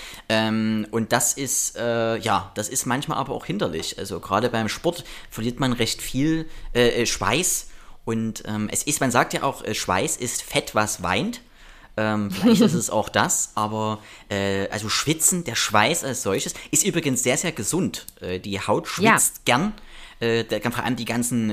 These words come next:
Speaker 1: äh, äh, blö-, bösen Stoffe raus, ne? Das ganze, äh, was, was, alles, was keine Miete zahlt, muss raus, muss man
Speaker 2: Ja.
Speaker 1: quasi hier sagen.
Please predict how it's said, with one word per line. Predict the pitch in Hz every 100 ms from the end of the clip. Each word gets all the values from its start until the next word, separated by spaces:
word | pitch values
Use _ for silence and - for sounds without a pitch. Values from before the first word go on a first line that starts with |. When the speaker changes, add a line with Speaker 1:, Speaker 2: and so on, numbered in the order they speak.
| -
Speaker 1:
äh, | 101 98 - 104
äh, | 92
blö-, | 101 127
bösen | - - 170 233 190
Stoffe | - 151 117 87
raus, | 87 135 - 107
ne? | 156
Das | 120 -
ganze, | 90 123 120 107 - - - -
äh, | 107 95
was, | 98 -
was, | 185 - -
alles, | 135 170 -
was | -
keine | - 127 113
Miete | 117 156 -
zahlt, | 127 120 117
muss | 107 -
raus, | - 95 - - - - - - -
muss | 98
man | 98 160
Speaker 2:
Ja. | 160
Speaker 1:
quasi | 95 90 90 87
hier | 87 85
sagen. | 85 90 123